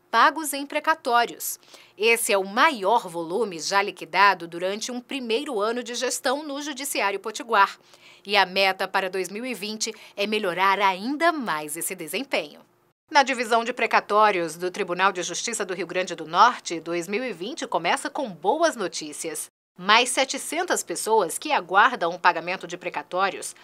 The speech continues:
aquelas dívidas resultantes de ações movidas contra estados, municípios e autarquias, devem receber os valores a que têm direito ainda no mês de fevereiro. O repasse estimado gira em torno de sessenta e oito milhões de reais.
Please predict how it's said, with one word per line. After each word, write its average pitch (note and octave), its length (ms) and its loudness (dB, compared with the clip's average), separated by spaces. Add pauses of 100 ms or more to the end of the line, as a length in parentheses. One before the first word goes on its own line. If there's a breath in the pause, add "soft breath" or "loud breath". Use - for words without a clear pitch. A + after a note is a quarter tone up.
(120 loud breath)
aquelas D#4+ 460 0
dívidas C#4+ 560 -2
resultantes D4 640 -4
de C4 80 -2
ações D#4 440 0
movidas G3 540 -4
contra F#3+ 300 -6
estados, F3 560 2
municípios F3 680 -10
e E3+ 80 -4
autarquias, E3+ 760 -6 (240)
devem F#3+ 400 2
receber F#3+ 460 0
os F3 140 -4
valores E3+ 500 0
a E3+ 60 -2
que E3+ 100 -8
têm D#3+ 220 -10
direito C4+ 580 -4
ainda C#4 500 0
no F#3+ 120 -6
mês A#3 340 -4
de A3+ 80 -10
fevereiro. G3+ 720 -4 (340)
O G3 60 -6
repasse G3+ 520 4
estimado F3+ 680 2
gira G3 280 -4
em F3 80 -8
torno G3+ 420 -2
de F#3+ 160 -8
sessenta D#4 640 -4
e C#4 140 -6
oito G#3+ 340 0
milhões G3+ 500 -6
de D#3 60 -12
reais. F#3 640 -2